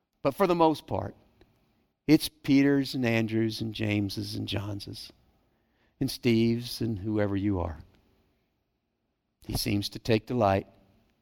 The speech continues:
in progressing this revolution.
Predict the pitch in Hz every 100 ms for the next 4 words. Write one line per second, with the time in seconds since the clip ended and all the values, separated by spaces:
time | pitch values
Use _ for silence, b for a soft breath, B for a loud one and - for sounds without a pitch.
0 | _ _ _ _ _ _ _ _ - 123
1 | 104 - - 127 101 113 135 - 131 120
2 | 117 110 110 110 104 104 104 - 113 95